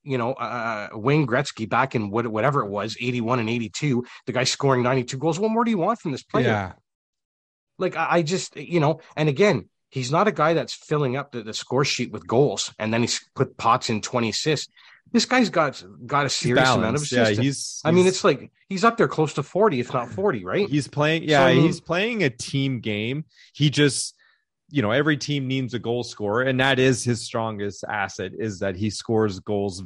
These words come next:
Speaker 2: very, very well. But I believe right after the Dallas game, which was a hattie, um, he came back and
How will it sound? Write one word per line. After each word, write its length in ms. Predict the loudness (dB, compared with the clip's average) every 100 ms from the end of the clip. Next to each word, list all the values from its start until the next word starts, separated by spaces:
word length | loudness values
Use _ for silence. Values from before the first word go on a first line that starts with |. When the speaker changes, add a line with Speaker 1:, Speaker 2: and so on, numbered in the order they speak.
| -6
Speaker 2:
very, 380 | -2 0 -2 -6
very 360 | -6 -6 -6 -4
well. 380 | 0 0 -2 -10 -20 -20 _
But 300 | 2 2 0 _ _ _ -2
I 100 | 2
believe 640 | 4 4 2 2 -2 -2
right 260 | 2 2 4
after 440 | 2 2 -2 -6
the 100 | -6
Dallas 480 | -2 -2 0 0 -2
game, 420 | -6 -6 -6 -6
which 180 | -6 -4
was 140 | -2 -2
a 80 |
hattie, 580 | 0 0 0 0 -4 -8 -14 _ _
um, 480 | 0 2 2 0 -4
he 220 | -2 -2
came 400 | 2 2 2 2
back 460 | 2 2 0 -2 -6 -8
and 720 | -4 -2 -2 -2 -4 -6 -8